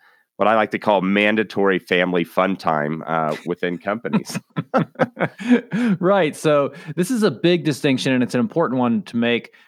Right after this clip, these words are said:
Speaker 2: especially when we're talking about large organizations that are trying to think about mentoring, uh, you know, as, as kind of a, a way to help their people, um, is this formal versus informal distinction. So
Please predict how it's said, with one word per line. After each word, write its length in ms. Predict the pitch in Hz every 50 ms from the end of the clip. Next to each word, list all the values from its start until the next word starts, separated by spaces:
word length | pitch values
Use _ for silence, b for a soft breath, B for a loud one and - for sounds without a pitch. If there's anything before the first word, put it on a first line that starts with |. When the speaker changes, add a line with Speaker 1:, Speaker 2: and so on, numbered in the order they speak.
| b b b
Speaker 2:
especially 320 | 110 - 151 147 - 151
when 100 | 139 123 120
we're 60 | 107
talking 360 | - 127 117 110 - 127 117
about 420 | 110 95 104 101 101 101 87 - _ _ _ _ -
large 300 | 113 123 127 123 110 110
organizations 800 | 123 117 107 110 107 101 92 107 101 101 - - 101 98 92 -
that 140 | 107 95 87
are 100 | 87 85
trying 480 | - - - 131 123 120 123 120 113 101
to 360 | - - 120 110 107 104 98
think 280 | - - 151 160 151 -
about 280 | 110 98 101 92 71 78
mentoring, 640 | 95 95 95 85 - - 92 87 85 85 85 95 b b b b b b b b
uh, 600 | - 104 104 101 98 196 196 98 98 98 - 87 - - - - _ _ - _ _ _
you 120 | - 127
know, 120 | 117 107 104
as, 140 | 101 95 -
as 180 | - 107 -
kind 200 | - - 113 104
of 100 | 98 90
a, 220 | 101 95 92 92 92 - -
a 60 | 101
way 260 | 92 95 104 101 101
to 220 | 98 - - 104 85
help 280 | - - 110 113 - -
their 140 | 110 98 -
people, 500 | - 139 143 - - 98 92 90 - B B B B B B B B B
um, 220 | 107 104 101 95
is 140 | 127 127 117
this 180 | 131 143 139 -
formal 480 | - - 120 123 127 135 143 147 139
versus 380 | 107 123 131 123 - 143 120 - -
informal 600 | 147 160 170 165 - - 123 117 113 113 113 117
distinction. 720 | 98 110 107 - - - 131 139 135 - - 82 65 -
So 520 | - - - - 113 107 107 104 104 98